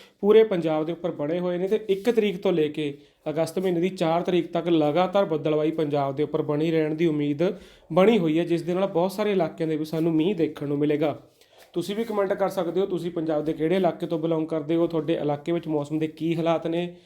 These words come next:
ਅਗਰ ਚੈਨਲ 'ਤੇ ਨਵੇਂ ਹੋ, ਪਹਿਲੀ ਵਾਰੀ ਵੀਡੀਓ ਦੇਖ ਰਹੇ ਹੋ, ਤਾਂ ਕਿਰਪਾ ਕਰਕੇ ਚੈਨਲ ਸਬਸਕ੍ਰਾਈਬ ਵੀ ਕਰੋ ਤਾਂ ਕਿ ਮੌਸਮ ਦੀ ਕੋਈ ਵੀ ਜਾਣਕਾਰੀ ਤੁਹਾਡੇ ਵੱਲੋਂ ਮਿਸ ਨਾ ਹੋ ਸਕੇ।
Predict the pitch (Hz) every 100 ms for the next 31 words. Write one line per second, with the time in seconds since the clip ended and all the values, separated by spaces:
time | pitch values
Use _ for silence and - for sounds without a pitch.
0 | _ _ 160 170 185 190 185 185 165 156
1 | 170 180 180 180 151 170 180 175 165 175
2 | 165 151 147 160 165 175 160 156 190 185
3 | 185 175 175 170 160 160 160 - 147 143
4 | 143 160 165 190 220 - - _ - 175
5 | 190 180 160 160 196 208 196 208 240 208
6 | 196 185 180 175 170 151 147 151 156 170
7 | 156 151 175 151 135 139 139 147 127